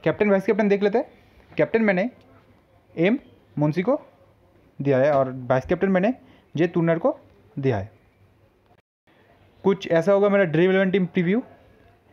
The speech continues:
फ्रेंड्स, ये फाइनल टीम नहीं है, ये लाइनअप का पहले का टीम है। अगर लाइनअप का बाद का फाइनल टीम चाहिए आपको तो हमारे Telegram में जुड़ जाना पड़ेगा। Telegram का लिंक आपको डिस्क्रिप्शन में मिल जाएगा। अगर डिस्क्रिप्शन में लिंक काम नहीं कर रहा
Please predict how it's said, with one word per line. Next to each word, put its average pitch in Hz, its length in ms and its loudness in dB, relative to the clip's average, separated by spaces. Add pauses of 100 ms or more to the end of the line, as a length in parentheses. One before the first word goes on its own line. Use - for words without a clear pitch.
(140)
फ्रेंड्स, 190 240 0
ये 196 80 2
फाइनल 156 320 0
टीम 202 160 0
नहीं 196 220 0
है, 247 120 0 (200)
ये 156 100 0
लाइनअप 147 300 2
का 185 100 0
पहले 156 280 0
का 190 100 0
टीम 185 220 -2
है। 233 120 -2
अगर 147 240 -2
लाइनअप 143 320 0
का 190 100 0
बाद 147 260 -2
का 202 160 -2 (380)
फाइनल 170 280 2
टीम 226 120 0
चाहिए 190 200 2
आपको - 320 -2 (320)
तो 143 60 0
हमारे 143 240 0
Telegram 165 360 0
में 247 160 0 (400)
जुड़ 147 180 -2
जाना 123 180 0
पड़ेगा। 107 400 -4
Telegram 180 420 0
का 202 60 2
लिंक 190 280 -2
आपको 156 220 -2
डिस्क्रिप्शन 151 580 -4
में 226 160 0 (380)
मिल 170 220 2
जाएगा। 196 280 2
अगर 151 340 0
डिस्क्रिप्शन 185 460 -2
में 196 80 2
लिंक 190 280 0 (200)
काम 160 160 2
नहीं 190 160 2
कर 196 160 0
रहा 214 120 2